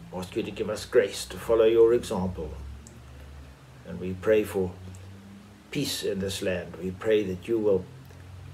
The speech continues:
be able to guide all our leaders in the decisions they make, and that they will make them in accordance with your will, your treating others as they would be treated themselves.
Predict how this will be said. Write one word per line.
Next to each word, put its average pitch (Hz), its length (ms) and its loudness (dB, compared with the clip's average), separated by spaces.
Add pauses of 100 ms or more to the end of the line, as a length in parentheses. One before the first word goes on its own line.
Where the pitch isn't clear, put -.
(560)
be 110 180 -2
able 113 280 6
to - 120 -10
guide 101 560 0 (680)
all 120 220 6
our 104 140 2
leaders 95 580 -6
in 101 180 -4
the 104 100 2
decisions 98 600 -2
they 92 140 -2
make, 87 320 -6
and 90 120 -4
that 90 160 -6
they 110 120 6
will 110 180 6
make 123 220 6
them 107 160 0
in 104 80 -4
accordance 110 680 0 (320)
with 92 140 -8
your 101 180 0
will, 95 360 -4 (680)
your 98 260 -4 (1200)
treating 98 440 -4 (200)
others 95 540 -2 (300)
as 95 220 -6
they 98 160 2
would 98 220 -2
be 98 200 -8
treated 98 380 -6
themselves. 92 760 -2